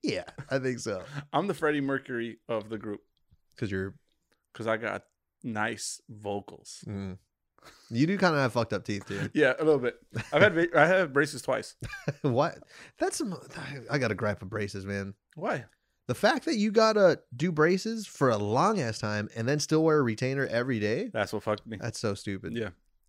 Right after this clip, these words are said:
Speaker 2: I didn't wear my retainer. My
Speaker 1: Do
Speaker 2: teeth,
Speaker 1: you
Speaker 2: my teeth reverted.
Speaker 1: Do you do it now?
Speaker 2: Uh, no. <laughs>
Speaker 1: <laughs> Well,
Speaker 2: But then, like, I feel like I'm old now.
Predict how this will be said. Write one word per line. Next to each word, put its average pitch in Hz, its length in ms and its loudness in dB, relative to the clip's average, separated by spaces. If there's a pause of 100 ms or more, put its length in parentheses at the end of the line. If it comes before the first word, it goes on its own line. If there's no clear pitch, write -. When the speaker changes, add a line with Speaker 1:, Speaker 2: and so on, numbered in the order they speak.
Speaker 2:
I 120 60 -6
didn't 110 140 -4
wear 107 120 -4
my 101 120 -6
retainer. 101 440 -10 (240)
My 113 100 -10
Speaker 1:
Do 110 80 -2
Speaker 2:
teeth, 110 120 4
Speaker 1:
you 101 120 -8
Speaker 2:
my 104 120 -6
teeth 107 200 -6
reverted. 101 460 -6 (180)
Speaker 1:
Do 113 100 -6
you 110 40 -2
do 104 160 0
it 98 40 -2
now? 104 240 -4 (640)
Speaker 2:
Uh, 113 100 -6 (100)
no. 101 280 -6
<laughs> - 180 -12
Speaker 1:
<laughs> 165 460 4
Well, 139 600 6
Speaker 2:
But 226 140 10
then, 285 240 10
like, 233 100 6
I 247 80 6
feel 392 140 2
like 240 100 6
I'm 196 140 4
old 143 220 4
now. 113 240 -2